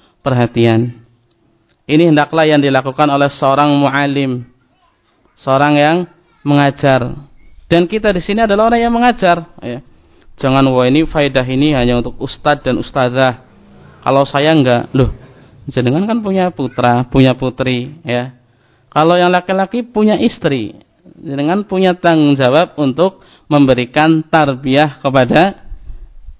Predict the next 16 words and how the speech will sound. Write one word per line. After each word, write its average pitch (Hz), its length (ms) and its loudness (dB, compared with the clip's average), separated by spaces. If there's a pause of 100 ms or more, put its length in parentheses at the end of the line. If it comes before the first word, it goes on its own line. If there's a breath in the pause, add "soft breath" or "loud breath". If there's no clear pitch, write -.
kepada 165 400 -2
istri, 151 600 -6 (120)
ya. - 400 -10
Barakallahu 123 600 0
fikum. 117 280 -6 (680 soft breath)
"Oh, 156 140 0
sudah, 220 500 0
setiap 202 380 0
hari 160 180 2
Ahad 170 480 -2 (220 loud breath)
saya 190 260 4
bawa 156 400 2
ke 165 80 -2
P 160 120 -12
M 160 280 4
I." 160 200 -4